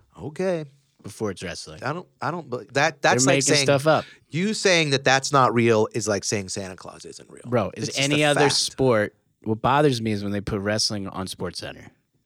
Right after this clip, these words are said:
Speaker 2: because it's not a sport.
Speaker 1: Well, they call it sports entertainment.
Speaker 2: They're athletes
Speaker 1: Right.
Speaker 2: doing things.
Speaker 1: Yeah, for sure.
Speaker 2: But there's no other sport where the thing, the outcome is already laid out in advance.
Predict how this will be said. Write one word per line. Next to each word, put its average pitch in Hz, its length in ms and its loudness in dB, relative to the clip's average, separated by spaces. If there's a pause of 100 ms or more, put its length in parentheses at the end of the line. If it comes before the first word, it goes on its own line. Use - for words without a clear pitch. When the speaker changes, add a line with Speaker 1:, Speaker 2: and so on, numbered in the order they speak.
(420)
Speaker 2:
because 92 760 -4 (760)
it's 110 160 -10
not 131 200 0
a 113 60 -2
sport. 87 460 -4
Speaker 1:
Well, 220 80 6
they 262 60 6
call 269 160 6
it 202 100 6
sports - 420 6
entertainment. 160 540 0
Speaker 2:
They're 127 240 2
athletes 117 960 -2 (180)
Speaker 1:
Right. 139 180 8
Speaker 2:
doing 123 460 6 (120)
things. 85 520 -6
Speaker 1:
Yeah, 143 200 2
for 127 180 -2
sure. 110 340 -6 (160)
Speaker 2:
But 127 140 -4
there's 139 200 0
no 147 180 4
other 143 180 6
sport - 520 2
where 131 500 4 (200)
the 131 120 0
thing, 123 580 -4
the 120 160 -4
outcome 135 420 0
is 120 120 0
already 123 540 2 (580)
laid 131 240 0
out 127 180 2
in 123 80 2
advance. 120 680 -2